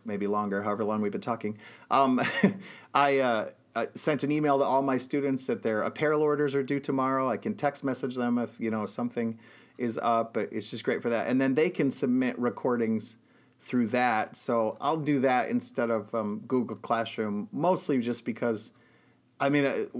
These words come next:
my band directors use the Google Classroom thing 'cause they like it, but I just find that, um, Charms, it's built into the app, so I just have to tell them to do one app, and if the kids don't have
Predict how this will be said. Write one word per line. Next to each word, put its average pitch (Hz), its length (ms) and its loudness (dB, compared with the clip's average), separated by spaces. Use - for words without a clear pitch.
my 135 160 2
band 147 260 2
directors 117 360 2
use 120 160 0
the 131 60 0
Google 113 240 0
Classroom 113 400 -2
thing 104 180 -4
'cause 104 140 -4
they 104 120 -2
like 113 220 -2
it, 104 120 -4
but 104 200 -6
I 127 100 2
just 131 220 -4
find 110 320 0
that, 104 160 -6
um, 101 380 -4
Charms, 151 420 2
it's 117 160 -2
built 156 300 2
into 135 200 2
the 110 140 0
app, 123 360 2
so - 140 0
I 117 60 4
just 117 160 -2
have 120 120 0
to 117 80 -6
tell 117 180 0
them 113 100 2
to 110 80 0
do 113 160 0
one 107 240 0
app, 117 400 -2
and 104 120 0
if 104 120 -6
the 107 80 -6
kids 113 340 -4
don't 110 320 -2
have 113 380 0